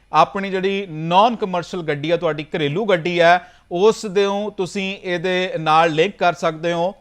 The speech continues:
ਔਰ ਉਹਦੇ ਵਿੱਚ ਤੁਹਾਨੂੰ ਛੋਟ ਮਿਲੇਗੀ। ਪਰ ਇਹਦੇ ਵਿੱਚ ਇੱਕ ਚੀਜ਼ ਇਹ ਆ ਕਿ ਜਿਹੜੇ ਸਟੇਟ ਲੈਵਲ ਦੇ ਨੇ,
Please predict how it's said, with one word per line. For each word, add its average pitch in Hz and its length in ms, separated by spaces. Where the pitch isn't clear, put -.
ਔਰ 175 200
ਉਹਦੇ 190 260
ਵਿੱਚ 170 140
ਤੁਹਾਨੂੰ 170 300
ਛੋਟ 175 280
ਮਿਲੇਗੀ। 113 380
ਪਰ 185 240
ਇਹਦੇ 269 200
ਵਿੱਚ 254 220
ਇੱਕ 226 220
ਚੀਜ਼ 220 260
ਇਹ 202 180
ਆ 180 160
ਕਿ 190 100
ਜਿਹੜੇ 240 240
ਸਟੇਟ 240 380
ਲੈਵਲ 190 300
ਦੇ 160 120
ਨੇ, 107 160